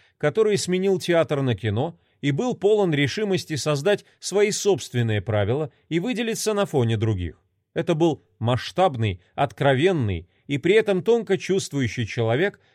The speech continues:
который не скрывал своих убеждений от заправил Голливуда. Его звали Орсон Уэллс. Уэллс родился в городке Кеноша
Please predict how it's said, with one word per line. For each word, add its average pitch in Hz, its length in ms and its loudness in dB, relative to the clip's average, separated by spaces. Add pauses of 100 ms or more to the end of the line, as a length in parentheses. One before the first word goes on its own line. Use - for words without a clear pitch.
(120)
который 220 400 0
не 220 140 -2
скрывал 202 480 4
своих 123 420 0
убеждений 110 720 -2 (120)
от 175 220 0 (160)
заправил 127 640 2
Голливуда. 92 600 -2 (360)
Его 113 240 2
звали 151 460 2 (260)
Орсон 127 540 0 (200)
Уэллс. 107 580 -2 (760)
Уэллс 196 440 2
родился 156 500 0
в 147 60 0
городке 156 440 2
Кеноша 165 760 -2